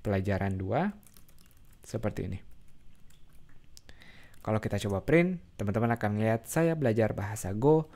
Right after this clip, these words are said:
dan P H P. Nah, jadi kita bisa mengkombinasikan berapa banyak pun, berapa banyak pun string se-, dengan cara seperti ini.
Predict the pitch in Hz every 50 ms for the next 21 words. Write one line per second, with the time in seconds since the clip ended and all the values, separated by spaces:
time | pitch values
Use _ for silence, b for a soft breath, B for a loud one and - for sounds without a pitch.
0 | b b b b b b b - 113 117 117 117 117 117 117 - - - - 107
1 | 104 101 98 98 - - 104 95 - - - - - 107 98 87 - - - -
2 | - - B B B B B B B B 113 107 104 92 113 113 127 - 143 -
3 | 143 135 127 123 - - 110 110 110 110 104 - 117 110 110 110 107 104 101 -
4 | - 110 - 127 131 131 117 104 107 104 104 - - 107 104 104 104 104 104 104
5 | - - - - 123 120 120 120 117 113 110 110 - 113 107 107 107 107 104 104
6 | - - 110 101 95 - - - 131 156 165 180 - B B B B B B -
7 | - - - - 117 110 107 113 117 120 117 - 117 101 98 107 107 104 117 -
8 | - - - 104 - 104 95 - - 98 90 92 92 92